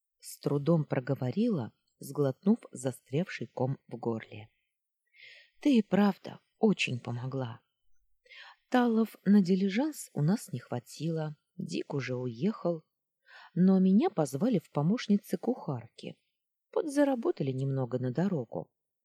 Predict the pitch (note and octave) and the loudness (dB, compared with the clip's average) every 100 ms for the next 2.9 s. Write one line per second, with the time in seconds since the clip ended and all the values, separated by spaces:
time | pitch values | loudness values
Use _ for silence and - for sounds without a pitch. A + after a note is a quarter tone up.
0 | _ - A#2 C3 A#3 - - - - - | _ -16 -4 -4 -4 -8 -14 -10 -10 -6
1 | E3+ A#3+ C3 A2+ - A#2+ _ - - A#2 | -4 -4 -6 -8 -14 -16 _ -12 -6 -4
2 | C#3+ A#3 - A#2 G#2+ A#2+ C3+ A#2 - | -6 -8 -10 -10 -4 -4 -4 -8 -14